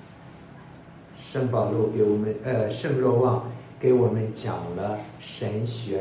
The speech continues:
的好几个重要的部分。现在我一提示，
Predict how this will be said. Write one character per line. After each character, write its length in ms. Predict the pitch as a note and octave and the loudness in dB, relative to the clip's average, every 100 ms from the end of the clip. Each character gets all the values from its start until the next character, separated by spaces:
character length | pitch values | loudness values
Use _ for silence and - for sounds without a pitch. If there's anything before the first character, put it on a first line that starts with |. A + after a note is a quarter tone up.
| - | -4
的 160 | - - - - - - - | -6 -8 -14 -18 -20 -20 -18
好 460 | - - A2 A2+ A2 | -16 -6 0 4 4
几 240 | - G2+ G#2 | 2 -4 -4
个 140 | - - | -4 -2
重 200 | C3+ G#2+ | 0 0
要 120 | G#2 | 0
的 140 | F#2+ F#2 - | -4 -6 -4
部 100 | G2 | -4
分。 160 | F#2+ F#2+ F2 - - - - - - - - - - - - - - - - - - - | -4 -8 -12 -16 -18 -20 -20 -20 -18 -18 -18 -20 -20 -20 -20 -20 -20 -20 -20 -20 -20 -20
现 240 | - C#3+ | 0 2
在 140 | C3 A#2 | 4 4
我 100 | A#2 | 4
一 200 | B2+ A#2+ | 4 2
提 280 | - G#2+ G#2 | -2 -2 -4
示， 300 | - G#2+ | -2 -2